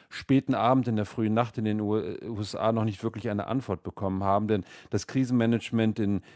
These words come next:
in Großbritannien unterscheidet sich ja nicht so maßgeblich von anderen E-U-Ländern, auch die Fallzahlen nicht. Also die Vermutung hier ist doch, dass das eine eher politische Entscheidung ist. Donald Trump fühlt sich ja der britischen Regierung sehr verbunden, gerade nach dem Brexit.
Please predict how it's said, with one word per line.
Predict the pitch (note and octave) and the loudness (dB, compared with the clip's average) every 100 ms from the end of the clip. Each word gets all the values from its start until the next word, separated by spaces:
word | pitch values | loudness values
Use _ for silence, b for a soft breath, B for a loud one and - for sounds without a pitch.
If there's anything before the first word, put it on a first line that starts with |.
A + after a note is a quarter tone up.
| B | B
in | G2+ | -4
Großbritannien | A2+ - A2 A2+ A2+ A#2 | -2 -2 -2 2 2 0
unterscheidet | G#2+ G#2 A#2 G#2+ G#2 | -2 -2 2 0 0
sich | G#2 - G#2 | -4 -4 -2
ja | A2 | 0
nicht | G2+ - | 0 -4
so | - A2 - | -4 -4 -2
maßgeblich | G#2 A2 A2+ A2+ - F#2+ | 2 2 2 -6 -8 -8
von | A2+ | -6
anderen | G2+ C#3 A#2+ G2+ | -2 0 0 0
E-U-Ländern, | F#2 F#2 G2+ G2 F#2+ F#2+ B B B | -2 -2 0 0 0 -2 B B B
auch | - F2 | -8 -6
die | G2+ | -8
Fallzahlen | - - A#2 A#2+ - F2+ F2+ | -10 0 0 0 -2 -2 -2
nicht. | F2+ - | -4 -4
Also | G#2 | -4
die | A2 | -2
Vermutung | A2+ B2 C#3+ C#3 C3 | 4 6 6 6 4
hier | B2 | 4
ist | A#2+ - | 2 2
doch, | C3+ C#3+ - F2+ | 0 0 -6 -10
dass | A2 A2 | -4 -2
das | - A#2+ | -2 -4
eine | - A2 A2 | -2 -2 0
eher | A2 | 0
politische | G#2+ G#2 B2 B2+ A#2 | 0 -2 -4 -4 -4
Entscheidung | A#2 A2 A#2+ A#2 A#2 A#2 | -4 0 0 2 0 -2
ist. | A#2 A2+ - A2 | -4 -6 -6 -4
Donald | G2+ G2 | -2 -2
Trump | - A#2 | -2 -2
fühlt | - A#2+ | -2 -6
sich | - G#2 | -6 0
ja | A2 G2 B B B | 2 0 B B B
der | G#2+ | -4
britischen | G2 G2+ A2+ B2 G#2+ G#2+ | -4 -4 -4 -2 -2 -2
Regierung | F#2+ A2 G#2+ G2+ | -2 0 0 0
sehr | F#2+ | 0
verbunden, | F#2 F#2 A#2+ E3+ B2+ | 0 2 2 4 2
gerade | G2 G#2 G#2+ G2+ b b | 2 4 4 2 b b
nach | - F#2 | -8 -4
dem | G#2 | -4
Brexit. | F#2+ B2 - C3 | 0 0 2 0